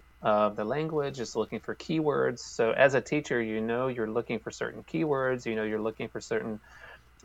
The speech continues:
um, phrases or, or terminology, and it's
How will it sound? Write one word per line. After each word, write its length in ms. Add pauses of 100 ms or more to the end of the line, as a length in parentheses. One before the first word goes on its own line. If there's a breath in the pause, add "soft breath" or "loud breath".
(100)
um, 480 (160)
phrases 800
or, 320
or 100
terminology, 840 (500 loud breath)
and 440 (280)
it's 340